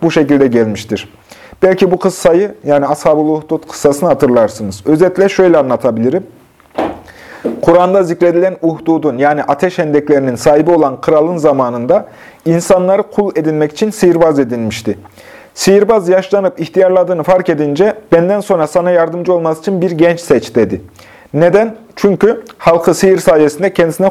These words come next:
kul edinmeye devam edecekti. Geçmiş zamanın kralları insanları sihirle boyunduruk altına alıyorlardı. Allah Azze ve Celle Uhdud sahibi kralın,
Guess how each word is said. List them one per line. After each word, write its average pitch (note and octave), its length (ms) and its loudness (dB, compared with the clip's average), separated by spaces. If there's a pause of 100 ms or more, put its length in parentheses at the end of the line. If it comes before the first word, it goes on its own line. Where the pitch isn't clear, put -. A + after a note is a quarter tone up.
(100)
kul F#3+ 240 0
edinmeye D#3 420 -2
devam D3 280 2
edecekti. G#2 540 -6 (680)
Geçmiş F3+ 360 2
zamanın F#3+ 360 2
kralları F3+ 600 0
insanları F#3 580 0
sihirle F#3+ 520 0
boyunduruk E3+ 420 -2
altına D#3+ 280 0
alıyorlardı. A2 680 -2 (520)
Allah F3 220 4
Azze F#3+ 240 0
ve F3 140 -2
Celle F3+ 400 -2
Uhdud G3 380 -2
sahibi D#3 520 2 (120)
kralın, D#3+ 420 2